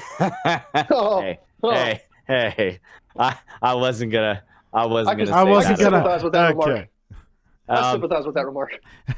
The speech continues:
Speaker 1: um,
Speaker 3: <laughs>
Speaker 1: no, I, uh, I, I, um, uh,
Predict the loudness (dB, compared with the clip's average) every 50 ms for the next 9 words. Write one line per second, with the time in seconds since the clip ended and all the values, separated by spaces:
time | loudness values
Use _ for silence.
0 | -2 0 2 2 2 4 2 2 0 -2 -4 -2 0 0 0 0 -2 -4 -8 _
1 | _ -2 0 2 2 2 0 0 0 -2 -2 -4 -8 -16 _ _ -20 _ _ _
2 | _ _ _ -2 0 0 0 0 0 0 0 0 0 0 0 0 -2 -2 -4 -8
3 | -10 -14 _ _ _ _ _ _ -8 -8